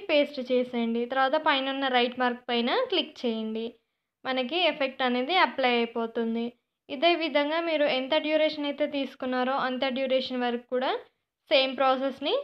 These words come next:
రిపీట్ చేయండి. ఇప్పుడు వీడియోని export చేద్దాం. పైన export button పైన click చేయండి. తర్వాత మనకు కావాల్సింది video కాబట్టి video పైన click చేసి కింద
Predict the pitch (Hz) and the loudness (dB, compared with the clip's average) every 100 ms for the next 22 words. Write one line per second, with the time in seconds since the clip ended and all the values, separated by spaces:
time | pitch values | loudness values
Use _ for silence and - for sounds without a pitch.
0 | - 311 - 254 247 - 247 233 226 233 | 0 0 2 -2 -4 -4 -2 0 -2 -4
1 | 240 _ _ _ _ - 320 349 339 311 | -6 _ _ _ _ -10 -2 0 0 0
2 | 311 320 320 392 285 240 - 269 240 247 | 2 2 2 2 0 -2 -2 -2 0 -2
3 | 226 233 240 269 277 349 285 285 - 294 | 0 -2 2 2 2 0 0 -4 -2 -2
4 | 285 262 262 254 247 262 466 339 247 - | 0 -2 -2 -2 0 0 -2 -2 -4 -4
5 | 240 226 226 233 233 _ _ _ 285 294 | -4 -2 -2 -4 -6 _ _ _ -6 -6
6 | 381 349 302 302 320 320 302 302 302 294 | -4 -6 -6 -8 -6 -4 -4 -6 -10 -12
7 | 262 269 262 262 269 247 247 285 262 254 | -10 -10 -10 -8 -8 -8 -10 -10 -10 -8
8 | 254 254 262 254 254 247 240 - 247 247 | -8 -8 -8 -10 -12 -14 -12 -4 -4 -2
9 | 508 - _ _ _ 302 285 | -4 -4 _ _ _ -6 -2